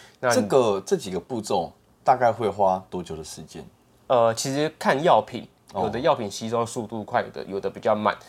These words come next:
Speaker 2: 哦。
Speaker 1: 然后
Speaker 2: 有一个平均值。
Speaker 1: 而且，而且每一个药品的，我刚才没讲完，就是它是吸收分布，还有一个代谢跟排除，
Speaker 2: 哦。
Speaker 1: 是后面两个。这两个时间又，又更，就是每个药品会又更不一样。
Speaker 2: 哦。
Speaker 1: 对，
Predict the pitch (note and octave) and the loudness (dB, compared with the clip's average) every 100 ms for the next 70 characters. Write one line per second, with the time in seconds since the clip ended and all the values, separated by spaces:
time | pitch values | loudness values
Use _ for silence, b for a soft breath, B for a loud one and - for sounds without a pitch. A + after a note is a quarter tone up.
0 | B G#2 G2 G2+ C3+ A#2+ A2 b b G2 | B -6 -2 4 6 6 2 b b -6
1 | G2+ G2 F#2+ F#2 F#2 F#2 - - D#3 E3 | -4 -4 -8 -8 -8 -10 -14 -4 -2 2
2 | D3+ - D3 D#3+ C#3 G#2+ A#2+ C3 D3+ B2+ | 0 0 -2 -2 -2 -2 -2 0 2 2
3 | A2+ E2+ - G#2 A1+ - - B2 D#3+ D#3+ | 0 -12 -6 -4 -4 -6 -6 0 2 2
4 | B2 A2+ F2+ A2 A#2 C#3 C3+ - A2+ A#2 | 0 -2 -4 -4 -4 -2 -2 -4 -4 -2
5 | A2 A2 G#2+ A2 G#2+ A2+ G#2+ C3+ A2 G2 | -2 -4 -4 0 0 2 0 -2 -2 -4
6 | A2 G#2 G2+ - C#2 - - - B2 B2 | -6 -4 -6 -6 -8 -10 -12 -4 -2 0
7 | A2+ C#3 A#2+ G#2+ D2 - B B - G3+ | 0 0 0 -2 -6 -12 B B 2 4
8 | B2 G2 G#2 G2+ G#2+ A2 A2 C3 - D#3+ | 4 2 -2 -2 -6 -6 -2 0 0 0
9 | B2+ - D3+ B2 A2 G2+ G2+ A#2+ A2+ G#2+ | -2 0 2 2 0 -8 -10 -12 -8 -6
10 | G2+ F2+ G2+ G2+ A2+ A2 G#2 A2+ B2 A2 | -6 -6 -6 -2 -2 -2 -2 -2 -2 -4
11 | B2 G#2 G#2+ B1 D#2+ C#2 B F2 D#2+ D2+ | -6 -8 -10 -8 -8 -8 B -10 -10 -10